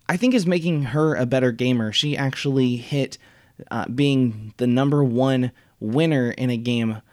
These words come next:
a couple weeks ago, like, before I did. And I thought that was very impressive.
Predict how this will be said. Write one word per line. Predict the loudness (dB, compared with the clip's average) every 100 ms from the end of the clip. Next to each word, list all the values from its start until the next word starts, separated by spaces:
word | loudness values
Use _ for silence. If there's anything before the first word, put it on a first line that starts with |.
| _ -20
a | -8
couple | -6 -4 -4
weeks | -2 -2 -2
ago, | -4 -2 -2
like, | -2 -4 -4
before | -6 -4 0 0 0
I | 2 2
did. | 2 0 -4 -12 -20 _ -8
And | -4 -4
I |
thought | -2 -2
that | -2 -4
was | -4
very | -6 0 2 4 2
impressive. | 0 0 0 0 0 -2